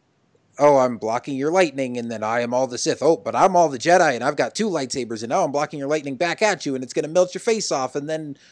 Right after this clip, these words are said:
blow you up and conveniently destroy all your followers." And I don't know. I, I wish there was more to that. That just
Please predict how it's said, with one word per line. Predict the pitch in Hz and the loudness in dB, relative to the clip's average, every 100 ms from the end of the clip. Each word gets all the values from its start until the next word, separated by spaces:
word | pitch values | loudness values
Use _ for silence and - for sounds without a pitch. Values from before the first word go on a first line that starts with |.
| _ - | _ -12
blow | 139 170 | -2 0
you | 180 180 202 | 0 4 4
up | - | 4
and | 160 139 | 0 -4
conveniently | 165 131 147 202 180 165 156 156 | -6 -4 -6 -4 -6 -6 -8 -8
destroy | 139 147 - 185 170 | -8 -8 -2 0 2
all | 170 | 2
your | 175 156 | 2 0
followers." | 165 170 160 139 131 120 113 | 0 0 0 0 -4 -6 -10
And | 117 110 101 95 _ _ _ _ _ _ _ _ - | -10 -12 -14 -16 _ _ _ _ _ _ _ _ -2
I | 135 | 0
don't | 113 82 | 0 -4
know. | 85 - | -12 -12
I, | - 139 135 127 120 | 0 2 4 2 -2
I | 123 | -2
wish | 120 123 - | 0 -2 0
there | 123 | -2
was | 110 101 | -4 -6
more | 101 92 | -8 -8
to | 87 | -8
that. | 87 87 - - _ _ _ | -8 -8 -12 -20 _ _ _
That | 123 120 107 - _ _ _ _ _ _ | -2 -2 -8 -20 _ _ _ _ _ _
just | 127 - | -10 -10